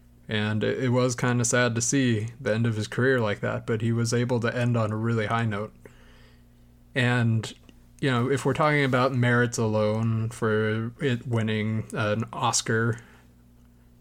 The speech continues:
I think it definitely deserved it because this is, like I said, you know, the way that Kobe romanticizes,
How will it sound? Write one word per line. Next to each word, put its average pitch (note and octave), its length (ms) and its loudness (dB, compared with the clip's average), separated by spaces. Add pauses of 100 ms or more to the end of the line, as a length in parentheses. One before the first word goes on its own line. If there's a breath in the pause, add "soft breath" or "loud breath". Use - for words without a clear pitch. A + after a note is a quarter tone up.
(540)
I C#3 160 -2
think E3 460 0
it C3 240 -2
definitely A#2+ 360 0
deserved A#2 420 0
it A2 100 -2
because A2+ 520 -2
this C3 240 0
is, C#3 500 0 (1300 loud breath)
like A#2+ 180 0
I A#2+ 80 4
said, A2+ 360 0
you A2+ 100 2
know, A2+ 220 0
the A2 100 0
way A2 180 2
that G#2+ 240 0
Kobe A2 300 0
romanticizes, G#2 1040 -2